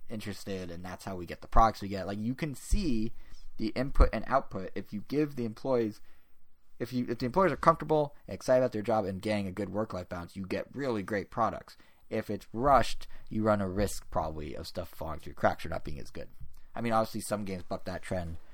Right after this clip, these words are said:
Red Dead had horrible crunch but had good, like, great reviews. It's a great game, but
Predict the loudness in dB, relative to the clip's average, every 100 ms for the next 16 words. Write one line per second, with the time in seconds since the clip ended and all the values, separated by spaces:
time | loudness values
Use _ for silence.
0 | -8 -4 2 2 4 4 4 2 0 0
1 | 0 0 -2 -2 -2 -4 -4 -4 -6 -6
2 | -6 -8 -10 -10 -10 -10 -10 -8 -6 -6
3 | -6 -6 -6 -6 -6 -6 -6 -8 -10 -8
4 | -8 -8 -8 -8 -6 -4 -4